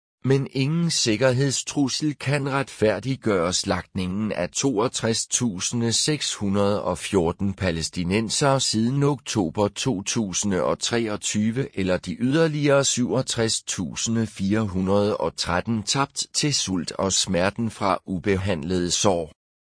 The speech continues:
Ingen begrundelse fritager for at brænde en mand levende i hans hospitalseng eller tvinge læger til at skære i børns kød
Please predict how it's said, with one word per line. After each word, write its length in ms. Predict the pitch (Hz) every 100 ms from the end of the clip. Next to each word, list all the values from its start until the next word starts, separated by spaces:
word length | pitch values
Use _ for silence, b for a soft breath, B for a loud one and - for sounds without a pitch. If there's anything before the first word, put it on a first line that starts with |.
| _
Ingen 400 | 131 147 175 170
begrundelse 720 | 170 151 104 98 90 98 101
fritager 640 | 85 107 101 - 95 71 85
for 280 | - 123
at 80 | 131 -
brænde 440 | 87 87 101 -
en 180 | 87 87
mand 240 | 95 92
levende 580 | 98 95 90 95 113 123
i 120 | -
hans 360 | 95 101 92 -
hospitalseng 1080 | 120 113 - 135 - 143 143 - 143 113 -
eller 220 | 87 82 -
tvinge 380 | - 98 117
læger 360 | 113 101 92 110
til 240 | 110 123
at 180 | 101 110
skære 460 | - 92 85 87 -
i 100 | 87
børns 460 | 110 110 104 98
kød 320 | - - 95